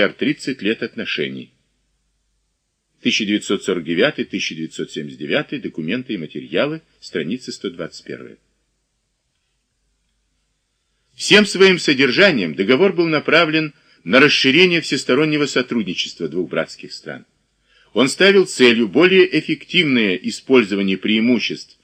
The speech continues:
социалистической общественной системы для дальнейшего экономического подъёма обеих сторон. В статье восьмой договора говорилось, что обе стороны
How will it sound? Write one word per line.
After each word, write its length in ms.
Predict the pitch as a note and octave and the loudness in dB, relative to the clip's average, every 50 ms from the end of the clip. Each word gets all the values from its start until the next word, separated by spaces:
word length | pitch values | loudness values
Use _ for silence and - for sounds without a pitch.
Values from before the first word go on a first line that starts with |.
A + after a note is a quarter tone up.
| _ _ _ _ - | _ _ _ _ -8
социалистической 800 | - - A2+ - - A2 G#2+ G#2+ - A#2+ G#2 - - - - G2 | -4 -4 -2 0 0 -2 -2 -2 -4 -8 -8 -8 -6 -2 -2 -2
общественной 500 | F#2 - - G#2+ G2 - - F#2 F2 - | -2 -2 -4 -4 -4 -6 -8 -10 -10 -10
системы 520 | - - - - - D3+ E3+ C#3+ F#2+ - _ _ _ _ _ _ _ _ - | -10 -12 -12 -6 -2 -2 -2 -2 -4 -8 _ _ _ _ _ _ _ _ -4
для 160 | D#2+ A2 B2 | 2 2 4
дальнейшего 680 | A2 B2+ A#2+ A2 A#2 E3+ G3+ F#3+ - - F3+ F3+ F3 E3 | 4 4 4 4 4 2 2 2 2 0 0 0 0 -2
экономического 800 | - - A#2 - A2+ G2 F2+ E2+ F#2 C3 - - - - B2+ A#2 | -4 -4 -4 -4 -2 -2 -2 -2 -4 -4 -6 -6 -8 -6 -6 -6
подъёма 500 | - F#2+ E2 C2+ C#2+ E2+ G2 G2 G2 F#2 | -4 -4 -6 -6 -4 -6 -4 -4 -6 -8
обеих 420 | - - E2 C#2+ D2+ D#2 D2+ - | -8 -10 -10 -8 -8 -8 -8 -10
сторон. 360 | - - - D2 C2 A#1+ - _ _ _ _ _ _ _ _ _ _ _ _ _ _ _ _ _ _ _ _ _ _ _ _ _ _ _ _ _ | -12 -12 -10 -10 -10 -12 -16 _ _ _ _ _ _ _ _ _ _ _ _ _ _ _ _ _ _ _ _ _ _ _ _ _ _ _ _ _
В 60 | - - | -12 -12
статье 540 | - - - C3+ C#3 C3+ - - D#3+ E3 | -6 0 2 2 2 2 4 4 6 6
восьмой 560 | D3+ C3 C#3 C3+ B2+ - - E3 A3 A3 D#3 G2+ | 6 6 4 2 2 0 0 2 4 4 4 2
договора 500 | F#2+ G2+ F#2 A#2+ B2 A2+ G2 E2 D#2+ D2+ | 0 2 4 4 4 4 2 0 0 0
говорилось, 680 | D#2+ B2+ D#3 F#3 F3+ C3+ F#2+ D#2 C#2+ C#2+ - - - - | 0 2 4 4 4 2 2 -2 -4 -8 -14 -20 -20 -16
что 320 | - - - - A2 A#2 | -16 -8 -2 0 0 0
обе 300 | - - F#3 G3+ E3+ F3+ | 4 4 4 4 4 2
стороны 640 | D#3 - - - A#2 G#2 G2 F2 E2+ E2 F2 G2+ - | -2 -2 -2 0 0 0 0 0 -2 -4 -6 -6 -8